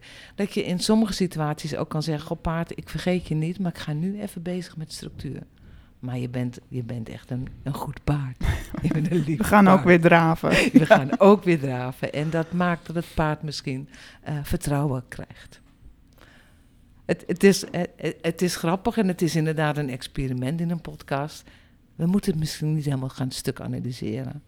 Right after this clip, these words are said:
Speaker 2: Nee, zeker niet. Nee, maar ik vond wel, eh, dankjewel Anita. Ik vond het echt, eh, vond het mooi om te doen.
Speaker 1: Ja, ik, ik vond ook de intensiteit van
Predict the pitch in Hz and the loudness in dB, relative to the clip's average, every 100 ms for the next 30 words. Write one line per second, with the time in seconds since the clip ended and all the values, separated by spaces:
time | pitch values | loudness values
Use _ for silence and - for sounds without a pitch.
0 | - 214 208 190 208 185 165 143 185 175 | 4 8 8 8 4 6 4 2 4 6
1 | 175 190 - 233 233 220 226 214 214 196 | 8 6 6 8 10 10 8 8 6 4
2 | 196 202 208 196 202 165 156 - 160 208 | 2 -2 -2 -2 0 2 0 0 -4 -4
3 | - 202 180 180 - 180 170 160 160 160 | -4 -2 0 -4 -4 0 2 2 0 -2
4 | - - - 185 190 196 151 143 139 139 | -8 -14 0 4 8 8 8 6 0 0
5 | 143 - 214 240 - - - - - - | -2 0 2 2 -2 -12 -20 -20 -20 -16
6 | - - 226 214 208 175 196 196 196 180 | -16 -6 -4 -2 -2 -2 2 2 2 0
7 | - 214 220 220 - 202 190 185 | -4 -2 -2 -4 -6 -2 -2 -2